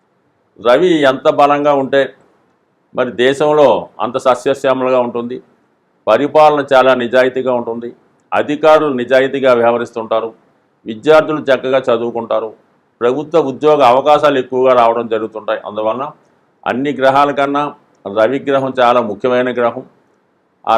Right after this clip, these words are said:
రవిగ్రహాన్ని ప్రతి ఒక్కరూ స్త్రీ పురుష భేదం లేకుండా, పెద్దవారు చిన్నవారు అనే భేదం లేకుండా కంపల్సరీగా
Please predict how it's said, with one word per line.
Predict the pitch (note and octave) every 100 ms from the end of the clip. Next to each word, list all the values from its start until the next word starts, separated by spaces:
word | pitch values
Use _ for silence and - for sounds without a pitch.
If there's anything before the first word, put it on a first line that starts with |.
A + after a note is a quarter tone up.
| G2+
రవిగ్రహాన్ని | A2 D#3 D3 D#3 D#3 D#3 D3 -
ప్రతి | A#2+ C#3+ C3+
ఒక్కరూ | B2+ D#3 D#3 A2+
స్త్రీ | - A2 C3+ C#3
పురుష | C#3+ C#3 D#3 C#3+ - _ _ _ - A2+
భేదం | B2 C3+ C3
లేకుండా, | B2+ B2+ B2+ C3 - _ _ _ _ -
పెద్దవారు | A2+ C#3+ D3 D3 D3
చిన్నవారు | C#3+ C3+ C#3 C#3 C3+
అనే | C3 A2+
భేదం | A#2 B2 B2
లేకుండా | A#2+ A#2+ B2+ C3 A2 - _ G#2
కంపల్సరీగా | A2 B2+ B2 B2 A#2+ B2+